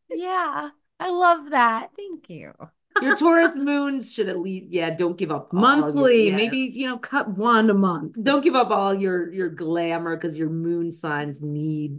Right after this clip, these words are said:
Speaker 3: need
Speaker 4: And your Cancer
Speaker 3: that,
Speaker 4: North
Speaker 3: you
Speaker 4: Node, you're
Speaker 3: know?
Speaker 4: learning how to be feminine in the traditional way, actually. So it's
Speaker 3: <laughs>
Speaker 4: important that you do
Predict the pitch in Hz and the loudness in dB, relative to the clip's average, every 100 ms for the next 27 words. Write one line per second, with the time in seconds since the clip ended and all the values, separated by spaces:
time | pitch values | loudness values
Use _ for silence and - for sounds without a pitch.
0 | - - 165 185 170 160 170 180 185 185 | -14 -10 -2 0 -2 -4 -4 -4 -2 -2
1 | 165 160 185 175 156 156 156 160 196 190 | 0 0 0 -2 -2 -2 -2 0 0 -2
2 | 160 160 156 156 156 - 156 180 180 151 | -4 -6 -8 -12 -12 -14 -10 -6 -6 -6
3 | 147 147 147 143 139 151 147 - 147 175 | -8 -10 -10 -10 -10 -10 -12 -12 -10 -8
4 | - 165 156 143 156 185 202 - - - | -6 -4 -4 -4 -4 -6 -8 -10 -16 -18
5 | - 71 82 - 226 160 294 285 - 277 | -16 -14 -12 -4 -2 2 2 2 2 0
6 | - 233 220 - 208 233 233 214 202 208 | 2 2 2 2 2 2 0 -2 -4 -6
7 | 156 180 240 339 359 269 202 180 | -8 -4 0 4 4 4 2 2